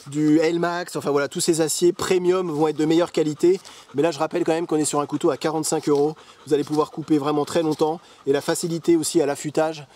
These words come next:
qui n'est pas à négliger sur ce genre d'acier. Petite pierre céramique, et c'est reparti.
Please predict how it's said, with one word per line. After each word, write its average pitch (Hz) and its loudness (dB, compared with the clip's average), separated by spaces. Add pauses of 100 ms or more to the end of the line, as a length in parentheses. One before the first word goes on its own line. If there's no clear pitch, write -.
(120)
qui 143 -4
n'est 143 2
pas 165 0
à 160 -4
négliger 151 -2
sur 156 -6
ce 135 -6
genre 165 -2
d'acier. 156 0 (140)
Petite 165 -8
pierre 175 -2
céramique, 147 -4 (240)
et 139 -4
c'est - -2
reparti. 170 -4